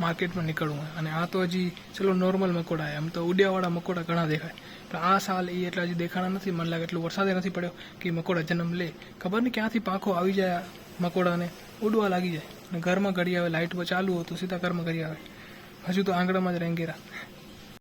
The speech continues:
તો હું આયો હું વાડામાં ચેક કરવા માટે કે આપણા ઝાડોને કાંઈ નુકસાન નથી થયું, કેમ કે કાલે ઘણી બધી હવા લાગતી હતી શરૂઆતમાં, જેમ તમે વીડિયોમાં જોયું હશે, વરસાદ પડતો હતો ઘણી, ઘણી બધી હવા લાગતી હતી. હવે એના કારણે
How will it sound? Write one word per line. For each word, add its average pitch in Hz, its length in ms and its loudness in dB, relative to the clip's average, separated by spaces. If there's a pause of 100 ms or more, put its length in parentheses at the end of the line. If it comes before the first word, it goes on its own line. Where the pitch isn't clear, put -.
(140)
તો 180 80 -8
હું 202 280 2
આયો 196 180 4
હું 185 100 0
વાડામાં 180 400 -2
ચેક 180 240 -2
કરવા 175 220 0
માટે 175 320 0
કે 175 100 -4
આપણા 165 240 -2
ઝાડોને 165 360 0
કાંઈ 165 160 0
નુકસાન 180 260 -2
નથી 175 220 0
થયું, 190 200 0
કેમ 175 160 -4
કે 170 100 -6
કાલે 175 300 0
ઘણી 185 260 -2
બધી 208 220 2
હવા 190 180 0
લાગતી 180 320 -2
હતી 180 120 -6
શરૂઆતમાં, 175 380 -2
જેમ 185 140 0
તમે 180 180 0
વીડિયોમાં 175 300 2
જોયું 175 240 2
હશે, 175 140 -4
વરસાદ 170 360 -4
પડતો 180 240 -4
હતો 175 100 -4
ઘણી, 170 160 -2 (380)
ઘણી 208 160 4
બધી 214 160 6
હવા 214 120 2
લાગતી 208 260 0
હતી. 208 200 0
હવે 196 160 0
એના 196 120 -2
કારણે 185 500 -2